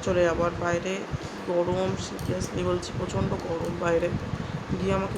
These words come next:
গিয়ে আর হচ্ছে চিকেন রান্না করতে হবে, কখন বলতে কখন আবার ঝড় চলে আসবে।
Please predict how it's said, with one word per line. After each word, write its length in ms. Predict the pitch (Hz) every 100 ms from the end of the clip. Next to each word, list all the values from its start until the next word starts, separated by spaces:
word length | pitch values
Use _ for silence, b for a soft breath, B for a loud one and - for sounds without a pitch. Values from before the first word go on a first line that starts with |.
| 190
গিয়ে 120 | 190 185
আর 40 | 196
হচ্ছে 160 | 214 196
চিকেন 220 | - 185 175
রান্না 160 | 170 170
করতে 140 | 180
হবে, 100 | 180 180
কখন 180 | 180 196 190
বলতে 140 | 185 196
কখন 140 | 196 202
আবার 140 | 190 190
ঝড় 200 | - 180 -
চলে 160 | - 117 220
আসবে। 220 | -